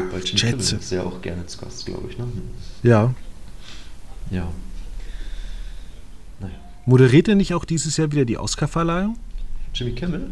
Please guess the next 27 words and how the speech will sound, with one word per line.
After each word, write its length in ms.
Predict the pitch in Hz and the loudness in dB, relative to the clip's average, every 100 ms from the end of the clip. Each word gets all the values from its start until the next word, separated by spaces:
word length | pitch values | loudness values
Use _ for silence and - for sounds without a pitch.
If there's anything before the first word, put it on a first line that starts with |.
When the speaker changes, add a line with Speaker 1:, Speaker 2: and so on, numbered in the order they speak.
| - - - - - - - - | -10 -12 -12 -12 -10 -12 -4 6
Speaker 1:
Ich 60 | |
Speaker 2:
Ja. 140 | 123 113 | 8 8
Speaker 1:
glaube 160 | 165 | 4
schon, 240 | - - 101 - - - | -2 -6 -6 -8 -10 -8
ja. 100 | 92 107 - - - | -8 -8 -10 -12 -12
Ich 100 | - | -12
glaub, 160 | - 120 | -8 -2
Speaker 2:
Hatte 140 | 117 | 2
Speaker 1:
das 80 | 156 | 6
Speaker 2:
dann, 280 | 160 151 156 | 8 6 6
dann 160 | 139 131 | 4 4
hat 140 | 143 | 6
er 200 | 147 143 | 6 8
nicht 240 | 160 - | 6 2
seine 320 | - 156 156 147 | 2 4 4 2
Sendung 540 | 143 143 139 135 135 | 2 2 4 2 2
danach, 640 | 127 120 110 135 185 - | 2 2 2 0 -2 0
weil 360 | 143 135 131 131 | 2 4 4 2
normalerweise 800 | 123 123 131 151 147 151 - 156 | 2 2 4 4 4 2 2 0
macht 260 | 147 - | 0 0
er 80 | 147 | 0
auch 140 | 135 | 0
immer 200 | 139 135 | 0 0
die, 240 | 123 120 117 | 2 0 0
die 420 | 117 113 110 117 | -2 -2 -2 -2
Show 260 | - 123 123 | 4 6 8
danach. 560 | 110 107 143 202 - | 6 4 2 -2 -6